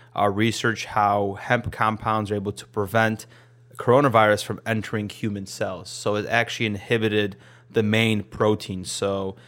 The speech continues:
it actually inhibited the spike protein from infecting the human cell, which is a critical part of, uh, the, the, the disease process of this virus and how it affects people.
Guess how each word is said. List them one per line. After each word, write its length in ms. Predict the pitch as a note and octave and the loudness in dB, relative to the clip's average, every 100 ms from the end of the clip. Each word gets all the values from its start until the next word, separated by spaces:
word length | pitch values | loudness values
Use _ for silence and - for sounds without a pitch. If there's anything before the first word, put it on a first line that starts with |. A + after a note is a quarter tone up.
| - - | -18 0
it 80 | A2 | 2
actually 300 | A#2 - A2 | 2 -2 -6
inhibited 520 | G#2+ A#2+ A2 A2 F#2+ | 0 0 2 0 0
the 80 | F#2+ | -6
spike 400 | - A2+ A2 - | 0 0 0 0
protein 440 | G#2 G2+ G#2+ G2 | -2 -2 -6 -8
from 300 | - G2+ F#2+ | -6 -6 -6
infecting 600 | G2 G2 - G#2+ - G2+ | -10 -10 -2 -2 -2 -8
the 140 | G2+ F#2+ | -6 -6
human 340 | A2+ G2+ F#2 | -4 -4 -4
cell, 340 | - A2 G2 | -2 0 0
which 160 | G2 - | -6 -10
is 140 | G2 | -10
a 60 | F#2+ | -8
critical 400 | - A2 G#2+ G2 | 0 0 0 -4
part 320 | - G#2 G2+ | 0 0 0
of, 260 | G2 F#2+ - - - _ - | -2 -6 -12 -20 -20 _ -8
uh, 380 | F#2 F#2 F#2 F2+ | -6 -4 -6 -8
the, 140 | G2+ | -10
the, 420 | F#2 G2 F#2 F#2+ - | -10 -8 -6 -8 -10
the 80 | G#2 | -16
disease 460 | - G2 G2 B2 B2+ | -10 -6 -2 -2 -2
process 420 | G2 F#2 - F#2+ | -6 -6 -8 -10
of 140 | F#2 | -10
this 140 | F#2 A2 | -10 -4
virus 320 | G2+ G2 - | -4 -4 -6
and 100 | G2+ | -6
how 80 | G2 | -6
it 80 | |
affects 420 | F#2+ - G2 - - | -6 -6 -6 -6 -14
people. 400 | F#2 - - | -14 -12 -16